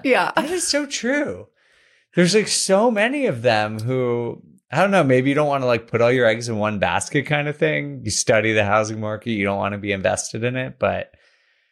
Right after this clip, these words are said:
Speaker 2: I mean, on the show, we always talk about the opposite. Kathy, you told me you had, like,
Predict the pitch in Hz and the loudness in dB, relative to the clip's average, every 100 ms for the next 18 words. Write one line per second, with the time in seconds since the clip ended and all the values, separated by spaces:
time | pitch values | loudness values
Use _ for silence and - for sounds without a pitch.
0 | _ _ _ _ _ - 101 98 127 208 | _ _ _ _ _ -6 -2 2 2 2
1 | - 107 107 135 107 101 107 104 120 120 | 4 4 4 4 2 0 -2 0 -2 0
2 | 147 196 180 107 101 - - 160 208 135 | 0 0 -2 -4 -4 -6 -6 -2 -2 -2
3 | 165 175 - 165 165 170 170 170 160 160 | -6 -8 0 0 0 -2 2 2 4 0
4 | 156 | -2